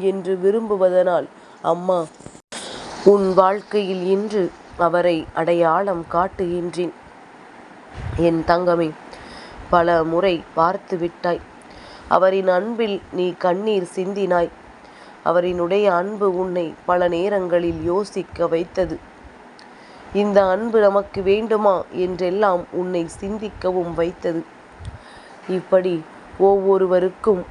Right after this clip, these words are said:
ஒவ்வொரு விதமான மனநிலைகள் இருக்கும் பொழுது, என் தங்கமே, உன் வாழ்க்கையில் நான் காண்பிக்கின்ற இந்த உறவினுடைய புகைப்படம் இதோ உன் முன்னால் இருக்கின்றது. என் தங்கமே, நீ சாதாரண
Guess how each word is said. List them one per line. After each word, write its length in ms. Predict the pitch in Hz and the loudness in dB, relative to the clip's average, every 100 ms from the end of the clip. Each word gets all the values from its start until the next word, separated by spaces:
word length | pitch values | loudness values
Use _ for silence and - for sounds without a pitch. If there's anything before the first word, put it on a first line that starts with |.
| - | 0
ஒவ்வொரு 440 | 196 214 214 208 190 | 2 4 4 2 2
விதமான 600 | 185 185 185 180 226 214 | 2 2 2 2 2 0
மனநிலைகள் 680 | 190 185 185 190 208 196 180 | 0 0 0 -2 -2 -2 -2
இருக்கும் 520 | 190 208 - 202 180 | -4 -6 -6 -4 -4
பொழுது, 360 | 165 175 185 170 - - - - - | -2 -2 -2 -4 -8 -18 -20 -20 -10
என் 240 | - 185 185 175 | -4 -2 -4 -4
தங்கமே, 460 | 185 196 190 180 160 - - - - | -2 0 0 0 -6 -14 -20 -14 -4
உன் 260 | 202 247 262 | -2 0 0
வாழ்க்கையில் 720 | 226 202 202 - 202 196 175 - | 2 0 -4 -6 -4 -4 -6 -10
நான் 300 | - 175 170 170 | -4 -2 0 -2
காண்பிக்கின்ற 800 | 180 185 208 196 180 180 190 185 180 | -2 -2 -2 -6 -8 -10 -8 -4 -2
இந்த 240 | 175 180 170 | -2 -2 -2
உறவினுடைய 760 | 170 196 214 196 180 180 175 175 | 0 -2 -2 -2 -2 -2 0 -2
புகைப்படம் 720 | 180 185 202 - 175 170 151 - - - | -4 -4 -4 -2 -2 -2 -4 -12 -20 -14
இதோ 280 | 165 190 196 170 - - | -8 -2 0 -2 -6 -12
உன் 200 | 180 180 | -8 -6
முன்னால் 520 | 175 170 208 202 165 165 | -4 -4 -2 0 0 -2
இருக்கின்றது. 720 | 170 202 - 165 165 175 170 - - - - - - - - - | -6 -8 -10 -10 -2 -2 -4 -16 -20 -20 -20 -20 -20 -20 -20 -4
என் 240 | 185 185 180 | 0 0 -2
தங்கமே, 500 | 180 180 180 190 175 160 - - - - - | -2 -2 2 0 0 -6 -12 -20 -20 -20 -8
நீ 180 | 214 220 196 - - - | -2 -2 -2 -6 -14 -10
சாதாரண 640 | - 185 190 214 202 185 | -2 0 2 2 2 0